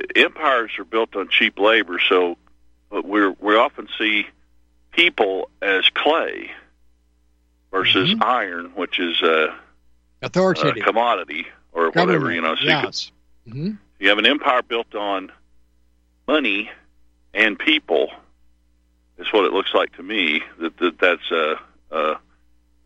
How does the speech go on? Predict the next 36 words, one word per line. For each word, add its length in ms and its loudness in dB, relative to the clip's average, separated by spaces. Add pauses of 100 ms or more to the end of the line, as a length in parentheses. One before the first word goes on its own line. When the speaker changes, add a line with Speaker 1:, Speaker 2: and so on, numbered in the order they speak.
Speaker 1:
combination 720 -2
of. 220 -6 (840)
And 220 4
that's 280 2
weak 380 -2
because 400 -2 (140)
people 300 -6
can 240 -6
be, 360 2 (840)
um, 440 0 (160)
hardened, 540 -2 (240)
and 300 -8
then 140 -4
they 140 -2
become 340 -4
brittle 380 0
and 80 -10
they 40 -14
break, 420 0
and 80 -10
your 100 -16
feet 320 -6
fa-, 260 0 (100)
fail 300 0
then, 360 -2 (600)
Speaker 2:
Mm-hmm. 200 -12
Speaker 1:
uh, 300 4
or 220 -4
they 120 -2
can 200 -10
become 340 -4
soft 400 0
in 140 -16
water, 360 -4
you 140 -6
know. 240 -4